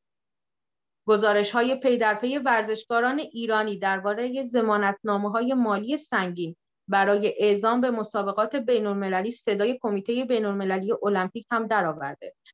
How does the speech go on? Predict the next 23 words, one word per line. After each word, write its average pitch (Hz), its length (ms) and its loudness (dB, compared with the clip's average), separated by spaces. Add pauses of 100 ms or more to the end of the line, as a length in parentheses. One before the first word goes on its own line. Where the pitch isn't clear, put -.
(160)
و 202 120 4
رئیس 196 320 0
این 247 240 -2
کمیته 254 380 0
در 214 280 0
دیدار 208 460 2
با 190 180 0
رئیس 202 300 -4 (120)
کمیته 196 500 -2
ملی 185 360 -4
المپیک 262 600 0 (360)
با 226 140 2
ابراز 233 460 2
نگرانی 240 680 0
از 220 240 -2
این 269 180 -2
وضعیت 277 600 -2
و 220 60 -2
همچنین 220 500 -4
وضعیت 180 500 -2
زنان 185 440 0
ورزشکار 233 680 0
ایرانی 190 580 -2